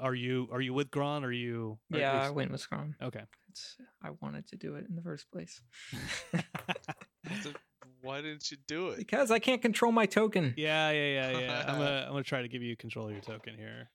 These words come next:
Speaker 1: so you can, so you can do the movements for him.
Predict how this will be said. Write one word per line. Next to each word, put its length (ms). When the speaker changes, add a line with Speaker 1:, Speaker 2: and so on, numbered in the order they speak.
Speaker 1:
so 180
you 120
can, 340
so 120
you 40
can 100
do 120
the 100
movements 460
for 140
him. 200